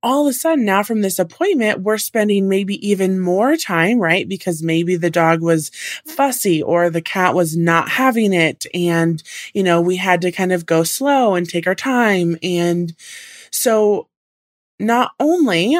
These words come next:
are we taking away our team from something that they could be doing otherwise, but now we've just discounted the price of that nail trim off, so we haven't generated revenue for it.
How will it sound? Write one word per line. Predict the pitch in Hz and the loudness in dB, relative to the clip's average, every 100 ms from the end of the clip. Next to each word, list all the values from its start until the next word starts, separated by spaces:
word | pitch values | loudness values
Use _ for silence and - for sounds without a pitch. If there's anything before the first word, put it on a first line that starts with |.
| - | 0
are | 190 190 196 | 0 2 0
we | 190 190 | -2 -4
taking | 170 202 196 208 | -4 -6 -2 0
away | 190 185 180 180 | 0 0 2 2
our | - 170 | 2 0
team | 170 - 196 165 160 277 359 | -2 -8 -4 -2 2 0 0
from | - 180 | 0 -2
something | 165 185 175 - 170 170 | 0 -2 -2 -4 -2 0
that | 165 - _ _ - | -2 -4 _ _ -4
they | 165 | -4
could | 160 - 175 156 | -4 -4 -4 -2
be | 165 165 | -4 -2
doing | 156 160 160 - | -2 0 -2 0
otherwise, | 180 175 165 151 143 165 240 240 - - - - - | 0 2 0 0 0 2 2 0 -12 -14 -14 -14 -2
but | 196 | 0
now | 226 285 269 220 | 2 2 2 4
we've | 208 175 | 2 2
just | 208 190 165 | -2 -2 -4
discounted | 208 233 - - 190 185 190 165 | -2 0 -2 -4 -2 -2 -2 0
the | 165 | 0
price | 160 - 185 175 180 | -2 -2 0 0 -4
of | 160 | -2
that | 165 - | -2 -2
nail | 165 156 151 | -2 -2 -4
trim | - 156 151 | -2 -4 0
off, | 285 254 226 220 | 2 4 2 0
so | - 202 196 | -4 0 2
we | 208 | 2
haven't | 185 165 185 175 | 2 0 0 -2
generated | 175 175 175 185 202 | -2 0 0 0 0
revenue | 285 262 147 143 | 0 0 -4 -6
for | - - | -10 -10
it. | - - | -14 -20